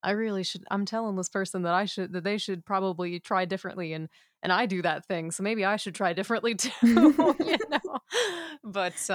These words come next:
Speaker 2: Yes.
Speaker 1: um, but yeah, that's, uh, teaching is great. I actually, it's simil-, it's kinda similar how I fir-,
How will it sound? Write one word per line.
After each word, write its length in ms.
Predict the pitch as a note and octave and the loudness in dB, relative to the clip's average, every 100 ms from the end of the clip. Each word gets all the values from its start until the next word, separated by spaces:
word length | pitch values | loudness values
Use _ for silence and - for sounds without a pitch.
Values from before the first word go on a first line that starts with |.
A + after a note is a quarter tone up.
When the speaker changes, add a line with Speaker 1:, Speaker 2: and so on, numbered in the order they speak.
| D#3+ | -2
Speaker 2:
Yes. 340 | D#3+ D#3 F#3 | -2 -6 -12
Speaker 1:
um, 40 | - - | -12 -8
but 160 | G2+ | -6
yeah, 200 | - F#2 - | -4 -4 -4
that's, 300 | G2+ - F#3 | -10 -8 -6
uh, 300 | E3+ C#2+ F3 _ _ _ _ | -4 -6 -8 _ _ _ _
teaching 300 | B3+ C4+ D4 | -8 -6 -4
is 120 | A3 | -4
great. 280 | E3+ F3 G3+ | -4 -2 0
I 120 | F3 | 2
actually, 320 | G#3 G#3+ G#3 E3 | 2 0 -4 -4
it's 120 | - | -4
simil-, 300 | A3+ A3+ F3 | -4 -4 -4
it's 160 | - - | -8 -10
kinda 300 | - D#4 C4+ | -4 -4 -2
similar 340 | - E3+ D#3 E3 | -4 -4 -4 -2
how 180 | D#3 | -2
I 100 | D#3+ | -2
fir-, 200 | D#3 F3+ | -4 -8